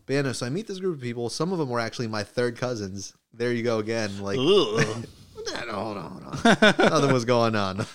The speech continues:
Speaker 2: Okay, all right, all right.
Speaker 1: Um, but yeah, no, it's like, and that kinda goes back to you meet family every, every time as you go. Um, but yeah, no, so it was, I meet them, I see they're speaking English, and it was almost like, almost a safety net.
Speaker 2: Yeah,
Speaker 1: I'm
Speaker 2: yeah.
Speaker 1: like, "Oh, these people can at least talk
Speaker 2: Yeah.
Speaker 1: to me."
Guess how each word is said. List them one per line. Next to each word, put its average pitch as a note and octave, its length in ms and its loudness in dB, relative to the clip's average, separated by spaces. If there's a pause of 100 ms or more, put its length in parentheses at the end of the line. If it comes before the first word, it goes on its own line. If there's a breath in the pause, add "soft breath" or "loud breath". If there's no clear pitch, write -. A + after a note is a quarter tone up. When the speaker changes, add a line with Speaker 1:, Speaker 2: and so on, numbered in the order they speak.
(120)
Speaker 2:
Okay, C3 360 6
all A#2+ 140 6
right, G#2+ 200 0
all A2 60 -2 (680 soft breath)
right. A2+ 460 -4
Speaker 1:
Um, G#2+ 320 -10 (180)
but B2 120 -6
yeah, C3 80 -2
no, B2 140 -2
it's G#2+ 140 -8
like, G#2 240 -4
and A#2 140 -4
that G#2+ 160 -2
kinda G#2+ 160 -4
goes G2+ 180 0
back G2 260 -6
to G#2 140 -6
you G2+ 200 -6
meet G#2 420 -6
family F2+ 560 -14 (680)
every, G2+ 440 -2
every G#2+ 180 0
time F#2+ 320 -8
as G2 220 -6
you G2 80 -10
go. G2 240 -10 (760)
Um, G2+ 640 -6 (100)
but C3+ 100 -8
yeah, C#3 80 -4
no, B2+ 100 -6
so B2 140 -6
it B2 40 -2
was, A#2 340 -8 (220)
I A#2 80 -10
meet D#3+ 240 -4
them, B2+ 340 -6
I - 40 -6
see B2+ 180 -8
they're A#2+ 100 -6
speaking A2 360 -8
English, A#2+ 460 -6
and A2+ 100 -8
it - 20 -6
was G#2+ 140 -8
almost G#2 280 -8
like, G#2 200 -8
almost G#2+ 240 -8
a F#2+ 40 -8
safety C3 440 -6
net. F#3+ 280 -12
Speaker 2:
Yeah, C#3+ 220 4
Speaker 1:
I'm C#3+ 60 2
Speaker 2:
yeah. D3+ 120 -2
Speaker 1:
like, C3 180 -4
"Oh, G#3+ 180 -4
these D#3 180 -6
people D3+ 760 -4
can C3 160 -6
at A2+ 140 -10
least B2+ 300 -4
talk A2 160 -6
Speaker 2:
Yeah. - 60 -4
Speaker 1:
to - 100 -12
me." B2+ 420 -8